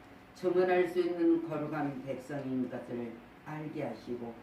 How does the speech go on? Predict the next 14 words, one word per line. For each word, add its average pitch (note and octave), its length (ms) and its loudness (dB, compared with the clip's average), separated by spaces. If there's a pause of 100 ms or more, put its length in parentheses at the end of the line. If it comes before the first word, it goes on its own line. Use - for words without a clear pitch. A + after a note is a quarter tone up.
(460)
그 E3 240 8
신앙 E3 380 2
안에서 D3+ 600 -2 (340)
다시 E3+ 300 -2
한번 F3+ 440 4
책임질하며 D#3 1000 0
승리할 C#3+ 460 0
수 C3 180 -8
있도록 B2+ 440 -2 (220)
역사하신 B2 760 -2
하나님 A2 380 -4 (380)
감사를 A2+ 600 -6
드립니다. G#2+ 460 -8 (880)
오늘도 E3 800 2